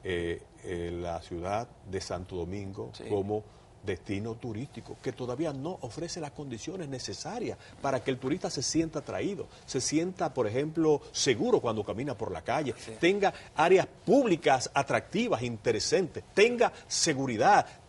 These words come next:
Speaker 1: te-, pueda caminar por calles iluminadas,
Speaker 2: Claro.
Speaker 1: pueda
Speaker 2: Eh.
Speaker 1: po-, utilizar un transporte público
Speaker 2: Sí.
Speaker 1: seguro
Speaker 2: Así es.
Speaker 1: y efectivo.
Speaker 2: Sí.
Speaker 1: Entonces, esas son de las cosas en las que tenemos que trabajar.
Speaker 2: Tenemos que hacer una pausa,
Speaker 1: Muy
Speaker 2: ¿eh?
Speaker 1: bien.
Speaker 2: Tenemos que hacer una pausa. Cuando regresemos,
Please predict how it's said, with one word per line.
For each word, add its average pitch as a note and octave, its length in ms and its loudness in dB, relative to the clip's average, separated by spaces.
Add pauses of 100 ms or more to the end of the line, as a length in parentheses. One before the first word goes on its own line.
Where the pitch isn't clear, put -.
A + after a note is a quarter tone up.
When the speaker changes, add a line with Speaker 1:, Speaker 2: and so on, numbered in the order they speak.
(280)
Speaker 1:
te-, F3 280 6
pueda F#3 240 6
caminar F3 380 2
por B2+ 180 0
calles E3 340 2
iluminadas, B2+ 760 0
Speaker 2:
Claro. - 220 -18 (440)
Speaker 1:
pueda G3+ 240 10
Speaker 2:
Eh. - 300 -4
Speaker 1:
po-, D3 200 8
utilizar D3 580 6
un F#3 160 2
transporte E3+ 880 6
público E3+ 920 6
Speaker 2:
Sí. B2 140 -8
Speaker 1:
seguro D3+ 880 6
Speaker 2:
Así C#3 120 4
es. G#2+ 340 -4
Speaker 1:
y C3+ 160 6
efectivo. C#3+ 880 2
Speaker 2:
Sí. G#2 60 -14 (440)
Speaker 1:
Entonces, C3 460 2
esas B2+ 220 -2
son D3 180 -2
de C#3 60 0
las A2 100 0
cosas B2 240 -4
en A#2+ 60 -2
las F#2+ 80 -4
que F#2+ 80 -4
tenemos G2 280 -6
que G#2+ 60 -8
trabajar. F#2+ 220 -4
Speaker 2:
Tenemos D3+ 200 2
que F#3 60 8
hacer E3+ 160 6
una D3 160 4
pausa, G#2+ 300 2
Speaker 1:
Muy A2 80 4
Speaker 2:
¿eh? D3 60 2
Speaker 1:
bien. D#3 80 -6
Speaker 2:
Tenemos C#3 200 0
que D3+ 60 2
hacer D3+ 80 -4
una C#3+ 180 2
pausa. C#3+ 300 6
Cuando D#3+ 260 0
regresemos, C#3+ 640 0